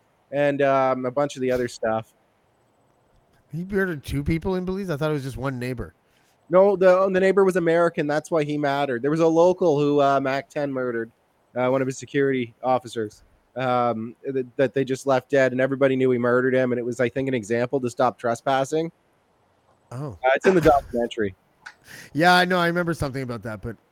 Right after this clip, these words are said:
Speaker 2: yeah.
Speaker 1: He didn't have
Speaker 2: And then he
Speaker 1: money.
Speaker 2: what
Speaker 1: Nobody cared about him for some reason.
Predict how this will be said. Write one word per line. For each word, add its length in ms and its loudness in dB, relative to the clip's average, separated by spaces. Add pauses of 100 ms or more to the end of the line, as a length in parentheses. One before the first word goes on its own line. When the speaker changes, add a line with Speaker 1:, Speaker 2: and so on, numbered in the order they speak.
Speaker 2:
yeah. 240 -14 (600)
Speaker 1:
He 80 4
didn't 160 8
have 120 8
Speaker 2:
And 80 4
then 80 8
he 80 8
Speaker 1:
money. 40 2
Speaker 2:
what 180 0 (200)
Speaker 1:
Nobody 140 -2
cared 280 2
about 280 0
him 200 -8
for 80 -10
some 220 -8
reason. 340 -8